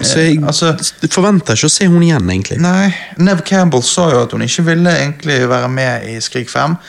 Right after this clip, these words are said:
Speaker 2: men
Speaker 1: Ja, det er kanskje
Speaker 2: så,
Speaker 1: derfor, da.
Speaker 2: ja, men så sa jo, eh, disse, eh, eh, regissørene at de var så fan av Wes Craven sine filmer og sånn,
Speaker 1: Mm.
Speaker 2: at, eh, de ville behandle dette veldig bra, og da ble hun med på det da.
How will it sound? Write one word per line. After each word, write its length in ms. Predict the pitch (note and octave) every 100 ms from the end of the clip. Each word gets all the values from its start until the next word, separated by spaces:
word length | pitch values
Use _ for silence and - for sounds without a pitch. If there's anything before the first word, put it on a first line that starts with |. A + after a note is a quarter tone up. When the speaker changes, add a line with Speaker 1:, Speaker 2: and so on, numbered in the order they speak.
| - - -
Speaker 2:
men 180 | D3 C#3+
Speaker 1:
Ja, 220 | A#2+ A#2+ A2
det 100 | G#2+
er 60 | C3+
kanskje 180 | B2
Speaker 2:
så, 60 | C3+
Speaker 1:
derfor, 380 | - - - F#2
da. 60 |
Speaker 2:
ja, 120 | B2 D#3
men 100 | D#3
så 160 | -
sa 300 | F3+ - E3+ D3
jo, 240 | G#2+ G#2 - - - _ -
eh, 300 | A#2 A#2 A2+
disse, 360 | G#2+ A#2+ - C#3
eh, 1080 | B2+ A2+ A2+ A2 A2 G#2+ G#2 - - - G#2+
eh, 400 | G#2+ G#2 G#2 G#2
regissørene 580 | A2+ - - B2+ A#2 A2
at 120 | G#2 - A2+
de 100 | A#2+
var 160 | A#2+
så 120 | A#2 A2
fan 260 | A#2+ A2
av 80 | G#2
Wes 160 | G#2+ -
Craven 340 | - A2 G#2+
sine 200 | G#2+ G#2+
filmer 280 | A2 A2 A2+
og 60 | A2+
sånn, 220 | C3 C3
Speaker 1:
Mm. 140 | A#2
Speaker 2:
at, 60 | A2 A#2
eh, 40 | A#2 - -
de 80 | B2
ville 140 | A2
behandle 300 | G#2 B2+ A2 G2
dette 100 | G#2+
veldig 180 | G#2+
bra, 200 | G#2 C3 C#3+
og 160 | A#2
da 160 | C3 A#2
ble 160 | G#2+
hun 120 | G#2+ G#2
med 180 | A2 -
på 60 |
det 100 | G2
da. 100 | G2+